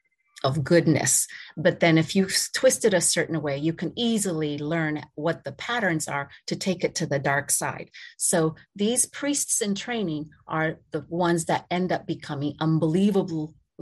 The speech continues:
powerful warlocks, because they first learned their training from the light side and twisted it to the dark. S-, and, um, they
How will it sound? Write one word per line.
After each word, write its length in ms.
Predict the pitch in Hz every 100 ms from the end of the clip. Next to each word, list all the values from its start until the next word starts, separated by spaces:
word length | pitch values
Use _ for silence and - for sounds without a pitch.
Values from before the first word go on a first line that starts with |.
| 170 143
powerful 640 | - 175 165 160 - 151
warlocks, 520 | 156 220 196 139 151
because 360 | - 151 170 147
they 240 | - 190
first 580 | 190 - - 196 190 -
learned 320 | 156 170 165
their 140 | 156 147
training 580 | - - 170 156 139 - - - _ _ _
from 500 | - - - 190 196
the 100 | 165
light 340 | 151 160 185 190
side 380 | - 135 127 -
and 240 | 139 139 -
twisted 480 | - 226 202 - 139
it 160 | -
to 100 | -
the 120 | - 135
dark. 440 | 151 131 - - - - - - _
S-, 260 | - - -
and, 320 | 156 151 147
um, 380 | 151 143 143 147 - _ _ _ _ -
they 420 | 175 196 214 214